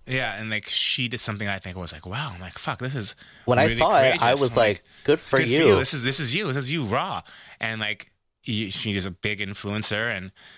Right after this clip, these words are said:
Speaker 1: you know, fucking mad respect for that. That show takes a lot of balls and
Speaker 2: Totally.
Speaker 1: a lot of courage to do,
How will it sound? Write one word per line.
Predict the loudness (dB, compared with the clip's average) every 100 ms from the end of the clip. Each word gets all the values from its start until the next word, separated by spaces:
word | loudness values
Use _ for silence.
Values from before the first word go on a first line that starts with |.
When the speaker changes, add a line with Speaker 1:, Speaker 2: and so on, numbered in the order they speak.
| _
Speaker 1:
you | -2
know, | -2 -4 -8 -18 -16
fucking | -10 -4 -4 -6 -6
mad | -6 -6 -6
respect | -6 -6 -8 _ _ _ -14
for | -6 -2
that. | -2 -4
That | -6 -4
show | -4 -2
takes | -6 -6
a | -6
lot | -4 -2
of |
balls | -2 -2 -2 -4 -6
and | -10 -10
Speaker 2:
Totally. | 2 2 4 4
Speaker 1:
a |
lot | 2 -2
of |
courage | -4 -4 -2 -6
to | -6
do, | -4 -4 -6